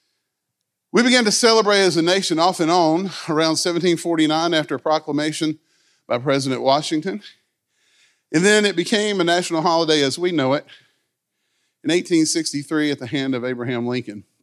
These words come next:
In his proclamation, man, the guy,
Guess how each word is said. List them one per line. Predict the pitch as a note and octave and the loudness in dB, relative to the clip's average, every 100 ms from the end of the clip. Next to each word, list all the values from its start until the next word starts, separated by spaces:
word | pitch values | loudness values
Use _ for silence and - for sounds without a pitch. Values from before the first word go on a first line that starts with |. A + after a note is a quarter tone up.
| _ _ _ _ _ - | _ _ _ _ _ -8
In | D3+ D3+ | -4 0
his | A3 | -2
proclamation, | - F3+ E3+ D3+ D3+ D3+ C3 A#2 - _ _ _ _ _ _ - | 2 0 0 -2 -2 -4 -6 -8 -10 _ _ _ _ _ _ -2
man, | D#3 D3+ | 0 2
the | A#2+ | 0
guy, | C3+ C3 B2+ | 2 4 2